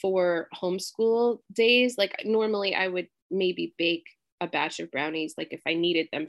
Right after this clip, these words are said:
for an event or for something. But I do a whole lot more baking that's just specific for, we're gonna need <laughs> this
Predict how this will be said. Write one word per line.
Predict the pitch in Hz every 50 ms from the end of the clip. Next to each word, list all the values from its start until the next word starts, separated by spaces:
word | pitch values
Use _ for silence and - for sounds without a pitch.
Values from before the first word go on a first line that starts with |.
| -
for | - - 123 -
an | - - 151 160
event | 147 147 - - -
or | - 151
for | - - 190
something. | - - - 160 170 170 - 180 196 202 - - - - - - _
But | - 214 180 -
I | - 208 214
do | - - 220 190
a | 180 190 202 - - -
whole | 254 254 254 247
lot | 240 226 196 196
more | 208 202
baking | 196 190 185 190 185 - 190 190 180 175
that's | 160 - - -
just | - - - 190 190 190 - -
specific | - - 175 - - 180 165 - 180 175 175 - - _
for, | 180 175 165 165 165 156 160 - - - - - _ _
we're | - 330 359
gonna | 302 359 349 311
need | 247 226 247 277 262
<laughs> | - - 214 208 - - 277 - - -
this | 320 - - - -